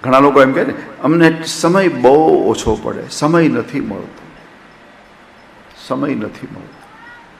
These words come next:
હવે તું સૂવે છે રાતે એક વાગે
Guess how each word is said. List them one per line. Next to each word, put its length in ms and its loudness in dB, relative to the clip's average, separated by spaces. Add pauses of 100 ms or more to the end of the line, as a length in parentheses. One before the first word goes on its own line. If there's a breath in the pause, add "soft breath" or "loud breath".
(2500)
હવે 160 -2
તું 160 -2
સૂવે 480 4
છે 180 4
રાતે 300 2
એક 280 0
વાગે 280 -8